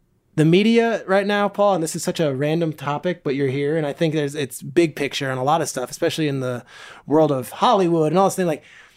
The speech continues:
there's a narrative, and everyone takes their shots, and there was a pile-on last, yesterday on Twitter when he got fired, like, "Oh, good, like, it's great, like, that guy should never have been in charge anyway, he didn't have the credentials." I don't, I felt like there was a bit of, like,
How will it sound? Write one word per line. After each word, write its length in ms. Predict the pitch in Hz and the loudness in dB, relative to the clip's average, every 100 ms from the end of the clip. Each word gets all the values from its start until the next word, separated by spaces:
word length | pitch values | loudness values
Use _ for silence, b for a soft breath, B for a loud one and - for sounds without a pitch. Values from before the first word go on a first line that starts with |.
| B | B
there's 180 | 170 165 | 2 4
a 40 | |
narrative, 440 | 175 170 185 196 160 | 4 4 2 2 2
and 80 | 151 | 2
everyone 260 | 190 208 | 2 2
takes 220 | 185 175 | 0 -2
their 120 | - 151 | 0 -2
shots, 400 | - 143 143 139 | 0 0 -2 -4
and 220 | 127 127 | -4 -2
there 80 | 135 | -4
was 140 | 139 | -6
a 40 | |
pile-on 480 | 135 - 165 139 131 | -6 -2 0 0 -4
last, 280 | 131 127 117 | -4 -6 -4
yesterday 280 | 147 156 135 | -4 -2 -4
on 80 | 123 | -6
Twitter 220 | - 139 | -4 -4
when 100 | 123 | -4
he 60 | |
got 160 | 123 120 | -4 -6
fired, 380 | - 135 120 120 | -4 -2 -2 -6
like, 180 | 120 165 | -4 0
"Oh, 100 | 156 | 0
good, 360 | 147 156 120 | 2 0 -2
like, 200 | 139 123 | -6 -6
it's 140 | 131 - | -8 0
great, 300 | 160 120 - | 2 2 -4
like, 160 | 127 | -4
that 140 | 151 135 | -2 0
guy 100 | 143 | 0
should 180 | - | 0
never 220 | 151 147 147 | 0 0 0
have 80 | |
been 120 | 143 147 | 0 -2
in 100 | 139 | -2
charge 280 | 147 139 | -2 -2
anyway, 260 | 135 139 139 | -2 -2 -2
he 60 | 123 | -2
didn't 120 | 139 | -4
have 100 | 139 | -4
the 80 | 123 | -6
credentials." 580 | 131 131 123 139 131 B B B B B B B _ | -6 -4 -4 -6 -6 B B B B B B B _
I 100 | - | -2
don't, 140 | 202 - | -2 -2
I 100 | 220 | -4
felt 140 | - | 0
like 120 | 226 | 0
there 60 | 220 | 2
was 100 | 220 | 2
a 40 | 180 | 2
bit 140 | 196 | 2
of, 80 | 185 | 4
like, 220 | 165 - | 0 -2